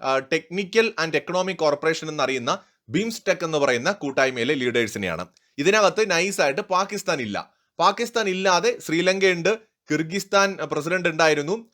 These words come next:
അതുപോലെ ഭൂട്ടാൻ ഉണ്ട്, മ്യാൻമാർ ഉണ്ട്, ബംഗ്ലാദേശിനുണ്ട്, നേപ്പാൾ ഉണ്ട്. ഇതിലെ രാഷ്ട്രത്തലവന്മാരാണ് പങ്കെടുത്തത്. പക്ഷെ അപ്പോഴും നമ്മൾ ശ്രദ്ധിക്കേണ്ട കാര്യം ഇതിനകത്ത്, ആ, അന്ന് റഷ്യയുടെയോ അല്ലെങ്കിൽ അമേരിക്കയോ ഒന്നും ക്ഷണിച്ചിട്ടില്ല, ട്രംപിനെയോ ഒന്നും ക്ഷണിച്ചിട്ടില്ല എന്ന് നമ്മൾ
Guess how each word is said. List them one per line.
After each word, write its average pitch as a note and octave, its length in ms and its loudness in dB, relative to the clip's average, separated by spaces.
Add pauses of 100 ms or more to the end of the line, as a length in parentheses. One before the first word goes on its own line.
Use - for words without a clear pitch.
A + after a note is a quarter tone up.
(240)
അതുപോലെ F3+ 300 0
ഭൂട്ടാൻ F3+ 520 2
ഉണ്ട്, E3+ 220 0
മ്യാൻമാർ F3 560 2
ഉണ്ട്, D#3+ 180 -2
ബംഗ്ലാദേശിനുണ്ട്, F3 920 0
നേപ്പാൾ D#3+ 340 0
ഉണ്ട്. F#2 160 -8 (300)
ഇതിലെ B3 440 2
രാഷ്ട്രത്തലവന്മാരാണ് E3+ 960 2
പങ്കെടുത്തത്. A2 540 -2
പക്ഷെ - 260 -2
അപ്പോഴും G3+ 320 0
നമ്മൾ G3+ 180 2
ശ്രദ്ധിക്കേണ്ട F#3+ 520 0
കാര്യം F#3 360 2
ഇതിനകത്ത്, F#3 560 0 (320)
ആ, D3+ 200 0
അന്ന് F3+ 280 2
റഷ്യയുടെയോ G3 520 2
അല്ലെങ്കിൽ F3+ 340 2
അമേരിക്കയോ F#3 500 -2
ഒന്നും A#3 300 -6
ക്ഷണിച്ചിട്ടില്ല, E3 720 -4
ട്രംപിനെയോ F3 460 0
ഒന്നും E3+ 180 -6
ക്ഷണിച്ചിട്ടില്ല C#3+ 600 -4
എന്ന് C3 120 -6
നമ്മൾ C3+ 240 -2